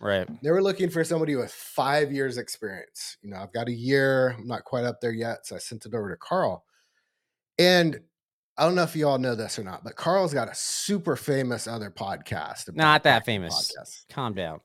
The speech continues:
Speaker 2: It's got, like, a,
Speaker 1: <laughs>
Speaker 2: come on, you have, like, a million downloads.
Speaker 1: Oh,
Speaker 2: It's
Speaker 1: goodness
Speaker 2: just
Speaker 1: gracious.
Speaker 2: But as a good friend that I am, a backpacker I am, I was listening to the podcast, and you talked about this casting agent on two of your episodes.
Speaker 1: Yeah.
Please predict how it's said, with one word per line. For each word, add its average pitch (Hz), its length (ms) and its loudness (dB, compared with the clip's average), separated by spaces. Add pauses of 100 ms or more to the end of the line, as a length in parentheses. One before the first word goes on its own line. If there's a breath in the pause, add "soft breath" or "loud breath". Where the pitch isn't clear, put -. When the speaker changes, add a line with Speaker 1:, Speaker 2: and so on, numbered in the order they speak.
Speaker 2:
It's - 100 -6
got, 190 180 4
like, 170 200 2
a, 165 220 0
Speaker 1:
<laughs> - 80 -20
Speaker 2:
come 196 220 -4
on, 120 180 -4
you 139 120 -4
have, 190 160 -2
like, 190 180 -2
a 170 80 2
million 175 640 4
downloads. 139 680 2 (100)
Speaker 1:
Oh, 87 120 -4
Speaker 2:
It's 85 120 -10
Speaker 1:
goodness - 160 -8 (260)
Speaker 2:
just - 60 -8
Speaker 1:
gracious. - 440 -12 (720)
Speaker 2:
But 185 380 4 (580)
as 180 240 4
a 175 40 -4
good 175 180 2
friend 151 260 0
that 139 60 -2
I 139 120 2
am, 123 140 -2
a 113 80 -4
backpacker 101 480 -6
I 80 60 -10
am, 80 100 -12
I 92 60 -10
was 120 140 -8
listening 185 320 -2
to 147 80 0
the - 40 -12
podcast, 151 720 -6
and 147 160 -2
you 233 140 -2
talked - 480 -6
about 123 640 -2
this 139 220 -4
casting - 640 -6
agent 107 520 -6
on 139 180 -2
two 262 320 -2
of 247 40 0
your 226 200 4
episodes. 240 840 -4
Speaker 1:
Yeah. 110 280 4